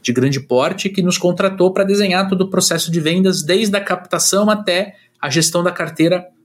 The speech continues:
daquelas clientes que tão fazendo o procedimento estético. E uma das coisas que eu mostrei pra elas era quais são as atividades que elas vão fazer em cada etapa.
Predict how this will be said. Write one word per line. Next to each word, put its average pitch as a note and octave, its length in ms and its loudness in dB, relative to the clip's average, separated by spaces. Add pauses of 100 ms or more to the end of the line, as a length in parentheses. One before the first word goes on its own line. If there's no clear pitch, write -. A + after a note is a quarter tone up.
daquelas D#3 360 -4
clientes D#3 340 -2
que - 80 -12
tão D3+ 180 0
fazendo D3 340 0
o C#3+ 40 2
procedimento C#3 600 0
estético. - 520 -4 (600)
E - 20 4
uma C#4 120 2
das F4+ 160 2
coisas G3 200 0
que G3 60 -2
eu F3+ 60 4
mostrei E3 340 0
pra C#3+ 260 -2
elas D#3+ 440 0
era C3+ 340 -4 (460)
quais F#3+ 200 2
são B3 180 2
as C#4+ 120 2
atividades G#3 760 0
que - 80 -2
elas F3 200 0
vão E3+ 100 0
fazer D#3 300 0
em A#3 200 2
cada F#3+ 280 -2
etapa. G3 500 -6